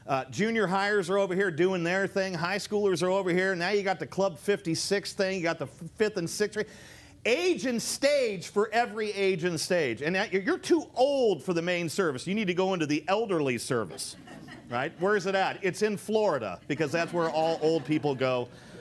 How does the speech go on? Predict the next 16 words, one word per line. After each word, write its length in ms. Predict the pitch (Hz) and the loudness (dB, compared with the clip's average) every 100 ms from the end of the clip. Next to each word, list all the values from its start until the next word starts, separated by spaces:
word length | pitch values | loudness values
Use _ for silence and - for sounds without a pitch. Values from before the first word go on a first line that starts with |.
| - - - | -16 -18 -14
to 120 | - 123 | -6 0
go 220 | 143 131 | 0 2
be 160 | 127 | 0
with 160 | 123 123 | 0 0
the 80 | 131 | 0
Lord 340 | 151 151 117 | 0 0 -2
shortly 400 | - 127 113 120 | -2 -4 0 0
after. 380 | 135 147 95 - - - - | 2 -2 -6 -16 -16 -16 -6
Um, 480 | - 156 156 139 131 - - - | 0 2 2 -2 -8 -12 -18 -10
it, 160 | 214 208 | -6 0
it, 120 | 226 226 - - | 0 -2 -16 -6
I 100 | 202 | -4
mean, 200 | 247 247 | 0 0
literally, 500 | 247 311 330 226 196 | 2 2 4 2 2
it's 100 | 190 | 2
like 260 | 220 190 | 0 0